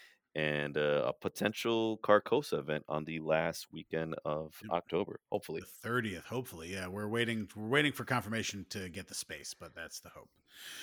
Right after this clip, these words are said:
Speaker 1: Yeah, and register for pax, everyone. pax, pax,
Speaker 2: Yeah,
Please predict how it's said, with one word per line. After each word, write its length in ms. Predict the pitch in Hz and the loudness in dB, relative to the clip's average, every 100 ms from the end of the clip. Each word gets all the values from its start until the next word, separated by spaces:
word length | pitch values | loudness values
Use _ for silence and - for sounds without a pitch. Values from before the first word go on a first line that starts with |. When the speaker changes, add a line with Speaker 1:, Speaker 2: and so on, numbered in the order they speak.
| - | 6
Speaker 1:
Yeah, 200 | 98 95 - | 6 6 6
and 160 | 92 92 | 10 12
register 320 | 117 - 117 | 12 12 -4
for 140 | - | -4
pax, 400 | - 139 139 - | 8 10 10 8
everyone. 320 | 101 95 95 92 | 2 2 0 2
pax, 280 | 131 131 - | 4 4 8
pax, 140 | 196 | 10
Speaker 2:
Yeah, 240 | 233 247 | 10 8